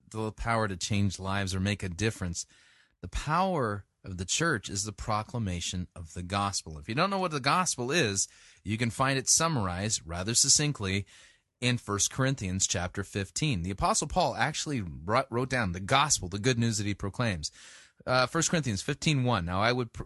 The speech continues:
uh, remind you, brothers, of the gospel that I preached to you, which you received, in which you stand, and by which you are being saved, if you hold fast to the word that I preached to you, unless you believed in vain. For I delivered to you as of first importance what I also received,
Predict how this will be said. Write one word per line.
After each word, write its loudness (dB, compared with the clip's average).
uh, 4
remind 4
you, 0
brothers, 2
of -2
the -2
gospel 2
that 2
I 4
preached 2
to -2
you, -6
which 2
you 2
received, 4
in 2
which 0
you 2
stand, 4
and 0
by 4
which 0
you 0
are 4
being 2
saved, 2
if -6
you -2
hold -2
fast 2
to 2
the -2
word 0
that 0
I 4
preached -2
to -2
you, 0
unless 0
you -2
believed 0
in 2
vain. -2
For 4
I 6
delivered 0
to 0
you 2
as 4
of -2
first 0
importance -2
what 0
I 4
also 4
received, 2